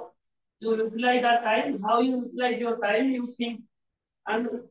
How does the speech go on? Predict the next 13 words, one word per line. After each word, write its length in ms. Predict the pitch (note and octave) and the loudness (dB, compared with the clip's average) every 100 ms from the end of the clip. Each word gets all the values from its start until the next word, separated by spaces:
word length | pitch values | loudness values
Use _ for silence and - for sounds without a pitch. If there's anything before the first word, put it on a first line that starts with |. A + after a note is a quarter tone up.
| - - | -18 -6
make 240 | G#3 G#3+ | -4 0
a 120 | A#3+ | 0
routine 460 | G#3 G#3 B3+ A3 G#3 | 0 0 0 -2 0
for 140 | G3+ | -2
that। 280 | F#3+ - - - _ _ _ _ - | 0 -2 -4 -14 _ _ _ _ -6
ଯେ 80 | G#3+ | -4
ମତେ 180 | G#3+ A3+ | -2 -2
ଏଇ 140 | G#3+ | -2
ସମୟରେ 360 | F#3+ G#3+ A3 A#3 | -2 -2 0 -2
ମତେ 240 | A3 G#3+ | -4 -6
ପଢିଲେ 320 | G3+ G3+ A#3 | -4 -4 -2
କନଭିନିଏଣ୍ଟ 540 | G#3 G3 F#3+ F#3+ F#3 F3+ | -2 -2 0 -2 -4 -4
ହବ। 220 | F3+ | 4